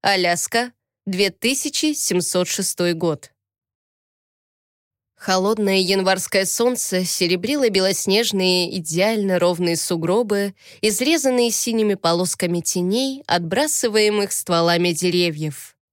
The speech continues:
Но совсем иначе его лучи — играли на пушистой коричневой шкуре зверька, сидящего на ветке, переливаясь то голубыми, то огненно-рыжими оттенками.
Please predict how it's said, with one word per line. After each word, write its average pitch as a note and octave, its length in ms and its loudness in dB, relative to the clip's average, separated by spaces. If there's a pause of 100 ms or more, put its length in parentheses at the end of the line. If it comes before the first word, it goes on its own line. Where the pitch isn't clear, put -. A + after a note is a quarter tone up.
(220)
Но A#3 160 2
совсем F#4+ 520 2
иначе D4 560 2
его F3 200 2
лучи — C4 580 0 (320)
играли C#4 440 2
на C4 140 2
пушистой B3+ 580 -2
коричневой A3+ 600 2
шкуре G3+ 360 0
зверька, A3 520 0 (160)
сидящего G3 640 0
на G#3+ 180 2
ветке, E3 600 -2
переливаясь E3 680 0
то E3+ 140 -2
голубыми, E3+ 800 -2 (300)
то E4 180 2
огненно-рыжими G#3 1120 2
оттенками. E3+ 840 0